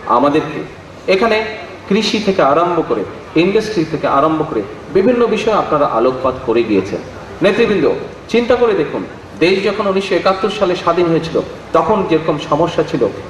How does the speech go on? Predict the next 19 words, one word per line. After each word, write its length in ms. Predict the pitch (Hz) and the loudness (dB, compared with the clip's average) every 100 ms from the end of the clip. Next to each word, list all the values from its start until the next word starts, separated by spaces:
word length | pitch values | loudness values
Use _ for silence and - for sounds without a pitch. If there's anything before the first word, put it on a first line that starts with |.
| - | 0
কৃষিতে 360 | 170 190 220 180 | 2 4 2 2
যদি 240 | 151 143 135 | 2 2 2
ধরেন, 180 | 135 127 - | 0 0 -2
কৃষিকে 300 | 147 160 147 | -4 -2 0
উদাহরণ 340 | 127 143 156 | 2 2 2
হিসাবে 300 | 139 147 127 | -2 -2 -2
ধরেন, 280 | 120 123 107 - - - - - | 0 0 0 -4 -10 -14 -8 0
আজ 180 | 127 - - - - - | 2 2 -4 -10 -10 -2
আমরা 280 | 131 143 135 | 2 2 2
দেশ 200 | 143 - - | 0 -2 0
প্রায় 140 | 127 - | 0 2
পঁয়ত্রিশ 400 | 143 - 180 165 | 0 -2 -2 -2
বছর 200 | 139 131 | 0 0
স্বাধীনতার 520 | - 123 127 127 127 127 | -2 -2 0 2 0 2
পরে 180 | 113 104 - - - - | 0 0 -6 -14 -16 -2
বহু 200 | 151 202 | 2 4
অর্জন 360 | 220 196 214 208 | 4 2 0 0
করেছি, 260 | 202 170 - | 0 0 -2
কিন্তু 360 | 123 104 - | -6 -6 -8